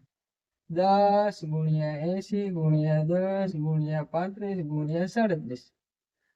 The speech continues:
ત્રીસ ગુણ્યા ચાલીસ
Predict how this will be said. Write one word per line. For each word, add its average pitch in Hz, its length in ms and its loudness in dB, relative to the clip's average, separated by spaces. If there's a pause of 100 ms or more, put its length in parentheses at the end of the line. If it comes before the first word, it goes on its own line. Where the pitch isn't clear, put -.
(2750)
ત્રીસ 208 340 -2
ગુણ્યા 160 440 -4
ચાલીસ 185 500 -4